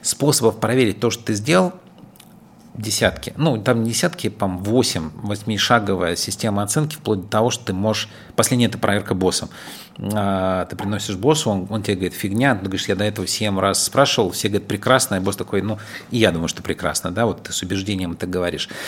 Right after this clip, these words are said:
Но, а, это может быть человек, которого ты уважаешь. Ну, предположим, в свое время,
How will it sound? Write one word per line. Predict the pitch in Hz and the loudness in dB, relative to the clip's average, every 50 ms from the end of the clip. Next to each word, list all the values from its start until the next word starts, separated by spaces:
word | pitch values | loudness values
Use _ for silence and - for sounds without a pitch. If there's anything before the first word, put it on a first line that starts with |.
| - - - - - - | -10 -10 -12 -14 -16 -8
Но, | - 104 104 113 120 123 120 117 107 98 - - - | -6 -2 0 2 4 6 6 6 6 4 2 -2 -2
а, | 113 110 107 104 104 101 101 101 101 98 - - - - - | 0 2 2 2 2 2 2 0 -2 -4 -8 -12 -10 -4 -2
это | 117 120 | 0 2
может | 127 123 117 | 2 2 4
быть | 113 117 113 | 2 2 0
человек, | - 120 120 120 117 | 4 4 4 4 4
которого | - - 117 107 104 101 | 2 -2 0 -2 0 0
ты | 117 | 0
уважаешь. | 107 104 104 101 95 95 90 80 78 - - - | 2 2 2 2 2 2 2 2 2 -2 -6 -6
Ну, | 95 | -6
предположим, | - - - 107 104 - 104 98 | -8 -2 -2 -2 0 0 -2 -2
в | - | 0
свое | - - 101 98 | 0 0 0 2
время, | 117 127 135 123 98 87 - - | 2 2 2 2 2 0 0 -2